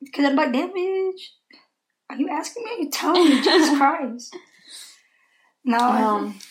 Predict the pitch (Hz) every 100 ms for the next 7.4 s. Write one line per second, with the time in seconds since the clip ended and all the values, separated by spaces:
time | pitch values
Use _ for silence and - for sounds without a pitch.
0 | _ _ _ _ _ _ 294 - 208 214
1 | 208 _ _ _ _ - 294 320 285 240
2 | 220 214 _ _ _ _ _ _ _ _
3 | - 262 294 277 262 - - 269 330 240
4 | 233 240 214 208 196 196 190 240 269 -
5 | _ _ - 254 254 262 - - - -
6 | - _ _ _ - - 254 214 196 247
7 | - _ _ 311